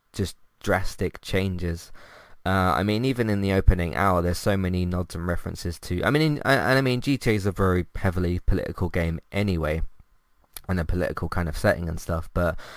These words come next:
yeah, it's, it's like, okay, we have to, um, how can I kind of put this? Not be too, I mean, I know some people can't really get it into their heads to kind of do this. We,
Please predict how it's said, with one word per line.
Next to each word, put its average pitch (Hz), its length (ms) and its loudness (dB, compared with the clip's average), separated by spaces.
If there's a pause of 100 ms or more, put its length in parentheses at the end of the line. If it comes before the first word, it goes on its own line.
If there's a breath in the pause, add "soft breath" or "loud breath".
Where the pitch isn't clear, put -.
(440 loud breath)
yeah, 101 400 4
it's, 80 400 -2
it's 95 480 2
like, 117 220 4
okay, 110 260 2
we 104 200 0
have 117 300 0
to, 104 560 0 (720)
um, 90 600 2 (120)
how - 120 -8
can - 160 -2
I - 20 0
kind 92 200 -2
of 87 60 -2
put - 180 2
this? - 340 -4 (340 soft breath)
Not 120 320 4
be 117 160 2
too, 98 800 0
I - 60 0
mean, 98 140 4
I - 20 0
know 110 160 4
some 98 240 -2
people 92 340 -2 (240)
can't - 300 6
really 87 360 2 (960)
get 95 160 2
it 90 160 0
into 92 240 -4
their 87 80 -2
heads 92 180 -2
to - 80 -6
kind 95 200 -4
of 90 80 -6
do 101 160 0
this. 110 240 -2
We, 110 160 -2